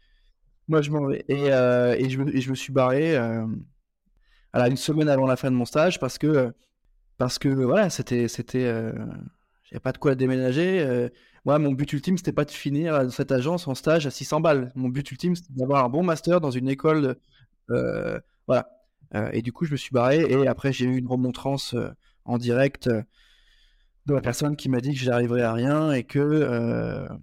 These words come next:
que ça se faisait pas, et cetera. Et je lui ai dit, « Bah, écoute, euh, j'ai fait mon choix, c'est, c'est, c'est comme ça. » C'était peut-être pas très correct, mais, euh,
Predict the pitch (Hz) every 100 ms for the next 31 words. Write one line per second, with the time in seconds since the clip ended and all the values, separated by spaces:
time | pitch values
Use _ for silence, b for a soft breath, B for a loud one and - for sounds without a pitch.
0 | - _ - 120 120 127 120 117 131 135
1 | 131 135 - 117 123 139 131 - 117 117
2 | 123 131 117 - _ _ 113 113 117 135
3 | - _ _ _ _ _ _ _ _ _
4 | _ _ 127 131 143 143 143 139 127 156
5 | - 120 110 131 123 117 117 - 123 127
6 | 123 117 - 127 147 - 147 156 - 135
7 | 151 - 135 127 120 123